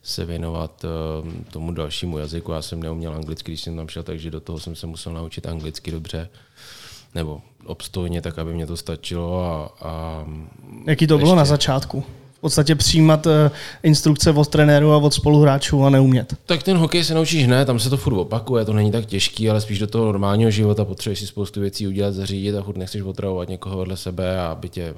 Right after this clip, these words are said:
Speaker 1: aby tě vodil za ruku a někam, někam s tebou něco vyřizoval. Takže spíš tohle je náročnější než, než ty hokej věci, to pochopíš za chvíli. To si myslím, že za, za půl sezóny, za tři čtvrtě sezóny už máš přehled, co po tobě chtějí, takže,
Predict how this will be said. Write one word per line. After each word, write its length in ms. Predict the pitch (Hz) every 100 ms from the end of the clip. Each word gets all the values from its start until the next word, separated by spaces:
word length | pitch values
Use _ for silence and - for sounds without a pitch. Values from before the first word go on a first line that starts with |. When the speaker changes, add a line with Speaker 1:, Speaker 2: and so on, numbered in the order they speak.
| 67
Speaker 1:
aby 140 | 87
tě 140 | 82
vodil 240 | 87 87 87
za 120 | 82
ruku 280 | 82 - 90
a 60 | 85
někam, 340 | 82 87 85
někam 220 | 80 85
s 40 | 82
tebou 140 | 82
něco 180 | 87 90
vyřizoval. 500 | 85 90 85 80 80
Takže 240 | 82 80
spíš 220 | 85 - 90
tohle 240 | 85 92
je 40 |
náročnější 640 | 87 82 82 - 82 - 82
než, 260 | 85 - - _ _ _ _
než 120 | -
ty 120 | -
hokej 280 | 90 80 87
věci, 220 | 85 82 80
to 100 | -
pochopíš 440 | 82 - - 85
za 80 | 78
chvíli. 340 | - 82 82
To 60 | 78
si 160 | -
myslím, 280 | 80 - 80
že 120 | 78
za, 140 | 78 76 - - - - -
za 120 | 80 80
půl 200 | - 85
sezóny, 420 | 80 78 82 80
za 100 | 80
tři 160 | -
čtvrtě 300 | - 82 -
sezóny 360 | 85 80 80 80
už 160 | 78 -
máš 200 | 80 -
přehled, 380 | - 78 80 - - - - _
co 120 | - -
po 100 | 82
tobě 220 | 90 85
chtějí, 440 | - - 82 80
takže, 340 | 76 78 78